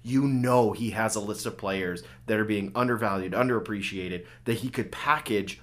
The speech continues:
with a player that's properly valued and get two good pieces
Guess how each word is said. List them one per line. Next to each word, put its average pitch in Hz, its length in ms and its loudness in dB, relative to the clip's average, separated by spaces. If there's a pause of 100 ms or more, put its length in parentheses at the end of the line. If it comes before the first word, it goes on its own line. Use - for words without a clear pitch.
with 131 280 0
a 127 80 0
player 101 320 0
that's 101 380 -2 (380)
properly 127 460 6
valued 92 560 -2 (300)
and 135 280 2
get 131 280 4 (320)
two 202 340 2
good 139 240 2
pieces 90 600 -8